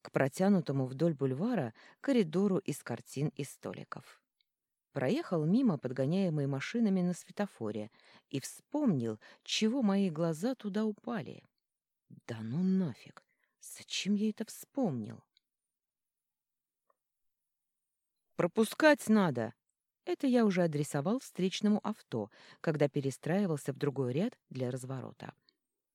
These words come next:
Гляну хоть, стоит или нет. Припарковался напротив художественного сборища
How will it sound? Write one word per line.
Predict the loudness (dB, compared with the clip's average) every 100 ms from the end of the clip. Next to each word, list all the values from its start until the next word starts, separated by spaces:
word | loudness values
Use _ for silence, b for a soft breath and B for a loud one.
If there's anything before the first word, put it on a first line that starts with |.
| _ _ _ _
Гляну | -18 -8 -4 -2 -2 -4
хоть, | -4 -10 -10 -20 b
стоит | -18 -16 -4 -4 -4 -8
или | -6 -4 -4
нет. | -6 -10 -18 -20 _ _ _ _ _ B B B -2
Припарковался | 2 2 2 2 2 2
напротив | 0 2 0 0 -4
художественного | -6 -8 -2 -2 -2 -6 -2 -2 -2
сборища | -4 -2 -2 -2 -2 -4